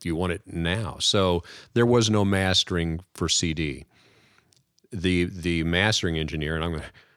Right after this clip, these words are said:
I'm try to wind, try to wrap up this technical stuff first, even though it,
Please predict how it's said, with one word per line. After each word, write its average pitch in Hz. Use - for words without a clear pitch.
I'm 82
try 95
to 87
wind, 90
try 135
to 113
wrap 107
up 107
this 98
technical 87
stuff 82
first, 85
even 90
though 85
it, 90